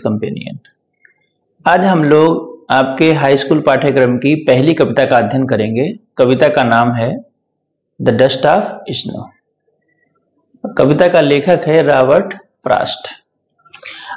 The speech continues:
Robert Frost एक अमेरिकन कवि हैं और इनका जन्म छब्बीस मार्च अठारह सौ चौहत्तर को हुआ। इनकी मृत्यु भी ध्यान रखें, उनतीस जनवरी उन्नीस सौ तिरसठ को इनकी मृत्यु हुई थी।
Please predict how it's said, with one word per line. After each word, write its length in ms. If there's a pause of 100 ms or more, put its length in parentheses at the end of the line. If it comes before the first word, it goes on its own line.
(120)
Robert 380
Frost 420
एक 140 (100)
अमेरिकन 460
कवि 300
हैं 400 (680)
और 120
इनका 280
जन्म 500 (1120)
छब्बीस 500
मार्च 500
अठारह 460
सौ 140
चौहत्तर 580
को 120
हुआ। 300 (1300)
इनकी 240
मृत्यु 360
भी 80
ध्यान 220
रखें, 520 (300)
उनतीस 420
जनवरी 400
उन्नीस 360
सौ 80
तिरसठ 600
को 160
इनकी 200
मृत्यु 380
हुई 220
थी। 240